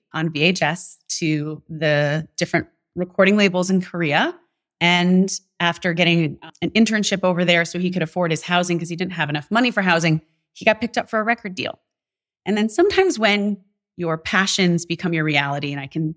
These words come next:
say the same thing happened for me when I was dancing, you see things from a different light.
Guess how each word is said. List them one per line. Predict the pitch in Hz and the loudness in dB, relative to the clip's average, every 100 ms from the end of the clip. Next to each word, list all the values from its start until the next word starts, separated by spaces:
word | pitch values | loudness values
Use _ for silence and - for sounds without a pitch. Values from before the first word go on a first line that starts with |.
| _ _ | _ _
say | - 156 | -6 -6
the | 151 | -4
same | - 180 | 0 2
thing | 175 | 2
happened | 170 147 147 | 0 0 -4
for | - 151 | -2 0
me | 156 | 2
when | 147 | 0
I | 135 | -4
was | 135 - - _ | -6 -10 -16 _
dancing, | 226 233 - 151 139 - _ _ _ _ _ _ _ _ _ _ - | 2 2 0 -2 -2 -4 _ _ _ _ _ _ _ _ _ _ -2
you | 196 196 | 4 4
see | - 247 | 4 4
things | 233 202 | 4 2
from | 190 | 4
a | 180 | 2
different | 175 170 - - | 2 -4 -8 -6
light. | 156 147 135 - | -2 -2 -2 -10